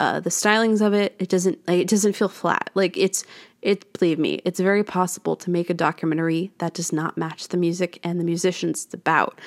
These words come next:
But I think this does a good job of that, and it's a breezy, fun movie, and,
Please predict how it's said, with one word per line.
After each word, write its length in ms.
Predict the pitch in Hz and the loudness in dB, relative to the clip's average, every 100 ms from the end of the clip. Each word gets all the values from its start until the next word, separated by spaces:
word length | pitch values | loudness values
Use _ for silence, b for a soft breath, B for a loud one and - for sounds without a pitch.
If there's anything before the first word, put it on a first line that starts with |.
| B B B | B B B
But 320 | - 143 - - | 0 0 -2 -6
I 60 | 185 | -2
think 240 | 226 214 | 0 0
this 160 | 214 - | -2 0
does 200 | 196 190 | 0 0
a 60 | |
good 240 | 170 175 175 | 0 -2 0
job 240 | 175 165 | 0 0
of 120 | 170 | -2
that, 320 | - 156 156 - | 0 2 2 0
and 280 | 175 175 175 | 0 0 -2
it's 180 | 165 180 | -4 -4
a 40 | |
breezy, 440 | - 190 185 196 | 0 0 0 -2
fun 300 | 180 170 170 | -2 -2 0
movie, 380 | 170 170 170 170 - | 0 2 0 0 0
and, 340 | 165 160 165 | 0 0 -2